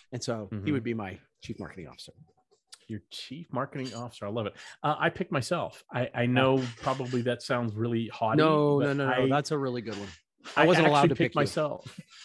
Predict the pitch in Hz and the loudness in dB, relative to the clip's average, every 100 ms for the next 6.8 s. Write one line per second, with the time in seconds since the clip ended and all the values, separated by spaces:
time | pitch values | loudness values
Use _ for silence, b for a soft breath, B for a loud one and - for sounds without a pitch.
0 | - 160 135 113 127 160 190 143 120 143 | 0 4 4 4 0 2 4 4 2 -2
1 | 135 160 160 143 131 117 - 110 113 113 | 2 4 4 4 0 -2 -10 -12 -10 -8
2 | 110 120 117 131 113 - 123 131 135 135 | -8 -6 0 0 0 0 -2 0 0 0
3 | 135 196 226 214 165 147 143 - 139 127 | 2 4 4 2 4 4 2 0 -4 -4
4 | 113 131 117 - 101 98 113 120 - 123 | 2 4 4 -2 -4 -2 0 -2 0 -2
5 | 117 135 110 120 - 113 113 107 107 107 | -2 -6 -6 -6 -4 -4 -2 -4 -2 -2
6 | 107 95 101 113 120 123 131 127 | -2 -6 -6 -2 0 2 2 0